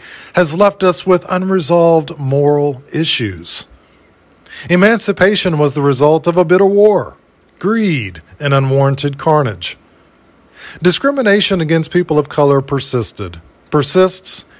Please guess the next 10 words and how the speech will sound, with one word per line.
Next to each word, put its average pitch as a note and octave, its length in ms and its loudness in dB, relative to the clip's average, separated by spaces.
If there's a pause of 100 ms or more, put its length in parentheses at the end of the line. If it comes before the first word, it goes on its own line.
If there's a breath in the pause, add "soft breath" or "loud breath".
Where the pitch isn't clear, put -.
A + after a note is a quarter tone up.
(120 soft breath)
and C#3 120 -2
may D3+ 140 2
continue E3+ 540 -2
to, A2+ 440 -2 (160)
even F3 260 0
in D#3+ 120 2
spite A#2+ 500 0 (260)
of A2 140 -6
the A#2+ 80 -4
Constitution. A2+ 920 -4